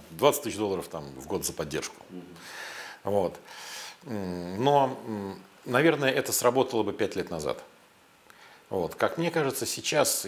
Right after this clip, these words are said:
Speaker 1: если будет, э, полноценная вторая волна доменов верхнего уровня, то, э, появится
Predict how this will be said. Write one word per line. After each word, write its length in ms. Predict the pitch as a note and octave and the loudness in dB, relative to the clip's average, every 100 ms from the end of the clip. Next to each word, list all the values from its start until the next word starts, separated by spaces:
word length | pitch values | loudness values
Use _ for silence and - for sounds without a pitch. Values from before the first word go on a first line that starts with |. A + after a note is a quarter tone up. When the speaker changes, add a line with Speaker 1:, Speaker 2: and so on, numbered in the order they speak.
| G2+ | -2
Speaker 1:
если 240 | A#2+ - | -2 -2
будет, 400 | A2 A2+ F#2 E2 - - - | -2 0 -2 -4 -8 -10 -8
э, 280 | F2+ D#2+ D2+ - | -6 -6 -6 -2
полноценная 560 | F#2 F#2+ G2 E2+ E2+ | 0 0 0 -2 -4
вторая 340 | - F#2+ F2 D#2+ | -4 0 0 2
волна 300 | E2 E2 E2 | -2 -2 -6
доменов 460 | D2+ E2 D#2+ D2 | -4 -4 -4 -4
верхнего 320 | E2+ - - F#3 | -6 -6 -4 0
уровня, 320 | F#3 D3+ B2 | 0 0 -4
то, 360 | - A#2 A2 - - - - - - | 2 2 2 -6 -16 -16 -16 -12 -4
э, 420 | F#2+ F2 E2+ D#2+ - | -2 0 -2 -4 0
появится 640 | A#2 A#2 G2 - F#2 D#2+ | 2 4 4 0 -2 -6